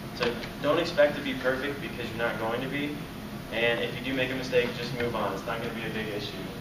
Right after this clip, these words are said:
Some last minute tips to help you out. Improve your mental state. Be positive. What you think about, you bring about. My mom always told me that. So think positively. It'll really help you out in the future.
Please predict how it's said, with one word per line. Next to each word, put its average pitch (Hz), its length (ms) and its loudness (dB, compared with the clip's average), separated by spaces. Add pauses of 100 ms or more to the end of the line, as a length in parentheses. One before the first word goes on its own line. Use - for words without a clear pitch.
(540)
Some 135 120 -2
last 139 300 4
minute 147 240 -2
tips 139 240 -2
to 131 100 0
help 123 240 0
you 120 100 0
out. 117 240 4 (720)
Improve 180 320 2
your 185 140 2
mental 139 280 2
state. - 320 0 (140)
Be 143 200 2
positive. 117 580 6 (120)
What 160 200 4
you 143 60 -4
think 147 220 2
about, 143 360 6
you - 60 -2
bring 123 220 4
about. 113 320 4
My 110 80 0
mom 113 200 2
always 117 240 4
told 117 220 4
me 104 80 -2
that. 95 260 0
So - 140 -8
think 143 300 0
positively. 120 520 4
It'll 110 160 4
really 117 220 2
help 117 220 2
you 113 80 2
out 104 160 4
in 104 80 -4
the - 60 -6
future. 107 300 -4